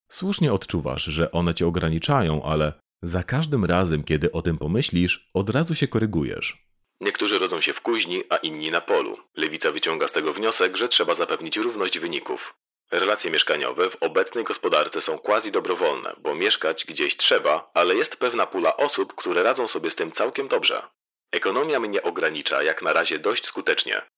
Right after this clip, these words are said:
Być może mógłbym się lepiej ogarnąć, być może mógłby istnieć sprawiedliwszy system,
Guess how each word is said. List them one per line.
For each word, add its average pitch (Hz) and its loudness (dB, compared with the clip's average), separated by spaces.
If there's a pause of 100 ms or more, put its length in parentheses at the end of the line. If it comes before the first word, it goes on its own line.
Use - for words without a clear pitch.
Być 76 -2
może 78 0
mógłbym 82 0
się 78 2
lepiej 85 0
ogarnąć, 80 -2
być - -4
może 78 0
mógłby 82 -4
istnieć 82 -8
sprawiedliwszy 80 -2
system, 58 -2